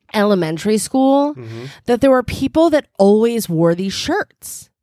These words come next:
Speaker 1: In college, would wear these shirts, like, these, these howling of the moon. And I thought maybe it was a Twilight thing 'cause it sort of crossed
Speaker 2: <laughs>
Speaker 1: over with the same time period. So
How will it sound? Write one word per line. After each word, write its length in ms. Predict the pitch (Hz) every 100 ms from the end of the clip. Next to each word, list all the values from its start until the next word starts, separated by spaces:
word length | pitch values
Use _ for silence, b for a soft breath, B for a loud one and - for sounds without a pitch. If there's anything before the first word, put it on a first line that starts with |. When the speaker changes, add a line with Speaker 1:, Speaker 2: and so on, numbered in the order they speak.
| -
Speaker 1:
In 260 | 220 220 220
college, 760 | - 220 302 359 60 50 - _
would 180 | 196 233
wear 260 | 180 170 185
these 200 | 220 220
shirts, 420 | - 320 185 -
like, 180 | 180 165
these, 240 | 202 202 - _ _
these 220 | 180 202
howling 400 | - 196 196 226
of 80 | 226
the 80 | 208
moon. 500 | 196 202 247 254 247
And 140 | 185 175 B B B
I 80 | -
thought 240 | 196 233 180
maybe 240 | 165 160
it 80 | 135
was 160 | 156
a 80 | 139
Twilight 640 | - - 302 320 294 277 -
thing 400 | 247 233 226 220
'cause 160 | 208 190
it 180 | -
sort 200 | - 190
of 120 | 180 160
crossed 360 | 190 165 185 -
Speaker 2:
<laughs> 120 | 165
Speaker 1:
over 240 | 175 175 170
with 180 | 170
the 80 | 180
same 280 | 196 165 147
time 320 | 165 269 277
period. 520 | 254 254 240 226 220
So 120 | 202